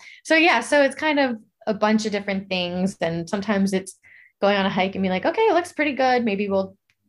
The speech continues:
saw some stuff, chop some stuff, and take some trash and stuff and things like that." But as long as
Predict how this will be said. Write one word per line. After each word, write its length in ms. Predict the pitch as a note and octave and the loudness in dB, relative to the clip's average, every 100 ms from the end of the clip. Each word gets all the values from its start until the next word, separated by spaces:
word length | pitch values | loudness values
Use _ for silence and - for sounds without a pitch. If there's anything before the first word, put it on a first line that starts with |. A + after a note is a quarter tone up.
| - | -12
saw 240 | - F#3+ | -2 -2
some 220 | G3 G3 | 0 -4
stuff, 340 | F#3+ - F#3 F#3 | -4 0 0 0
chop 240 | F#3 F3 | -2 -2
some 160 | - F3 | -4 -12
stuff, 420 | E3+ F3+ F3 F3+ | -4 0 0 -2
and 140 | F3 | -10
take 200 | E3 F3 | -10 -12
some 180 | - E3+ | -10 -12
trash 360 | D#3+ D#3 D#3+ - | -6 -4 -4 -6
and 120 | F3 | -12
stuff 300 | - F3+ E3+ - | -8 -6 -6 -6
and 120 | G3 | -8
things 140 | E3+ E3+ | -6 -4
like 200 | D#3 E3 | -4 -2
that." 240 | D#3+ D#3 | -2 -2
But 220 | - - - _ _ - | -4 -4 -8 _ _ -8
as 80 | F#3+ | -4
long 220 | F#3 F#3 | -2 -2
as 160 | F3+ | -4